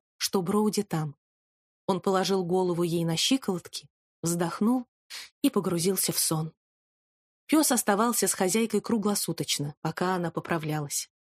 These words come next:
С той операции Броуди больше не проявлял никакого внимания к ее шее.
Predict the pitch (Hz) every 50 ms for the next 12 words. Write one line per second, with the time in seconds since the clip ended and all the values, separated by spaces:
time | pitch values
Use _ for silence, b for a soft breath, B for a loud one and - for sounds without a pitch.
0 | _ _ _ _ _ _ _ _ _ _ _ - - - - - 262 262 247 226
1 | 214 - 220 247 294 320 311 - - 247 226 202 185 233 269 285 277 208 220 214
2 | 190 220 269 262 - - 233 240 233 - 233 233 226 208 202 190 185 180 180 175
3 | 170 - 170 165 - 175 170 165 160 175 175 170 170 180 214 247 240 220 208 -
4 | - 170 160 165 175 180 180 - - - 165 151 151 139 147